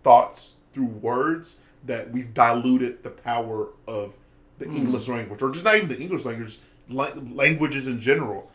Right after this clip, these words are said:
Speaker 1: So when we say things now,
Speaker 2: <laughs>
Speaker 1: there's this, uh, a pass.
Speaker 2: Well, I think, I think it's more so, or at least for me, it's more so the thing is, like, people,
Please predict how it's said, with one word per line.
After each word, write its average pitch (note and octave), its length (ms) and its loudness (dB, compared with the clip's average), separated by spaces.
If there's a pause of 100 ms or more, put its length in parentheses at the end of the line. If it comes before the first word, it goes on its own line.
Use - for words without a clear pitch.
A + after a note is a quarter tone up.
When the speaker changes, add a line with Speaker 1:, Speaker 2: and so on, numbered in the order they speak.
(160)
Speaker 1:
So C#3+ 140 -4
when B2+ 120 0
we A#2+ 80 -2
say E3+ 280 2
things B2+ 320 -6
now, A2+ 380 -4 (280)
Speaker 2:
<laughs> - 280 -20
Speaker 1:
there's C#3 320 4
this, C#3 240 0
uh, C3 380 -6
a C3+ 80 4
pass. - 680 4 (340)
Speaker 2:
Well, E3+ 160 2
I G#3 80 -2
think, F#3 280 -6 (840)
I C3+ 120 -8
think B3+ 180 0
it's A#3+ 220 -2
more C#3+ 340 -2
so, A#2+ 580 -2
or B2+ 40 -10
at D3+ 60 2
least F#3 200 6
for B2+ 140 -6
me, C#3 280 2
it's - 140 -4
more B2+ 180 0
so B2 300 -2
the A#2 80 -10
thing B2 280 -8
is, G#2+ 260 -12
like, A2 260 -6 (2250)
people, D#3+ 840 -4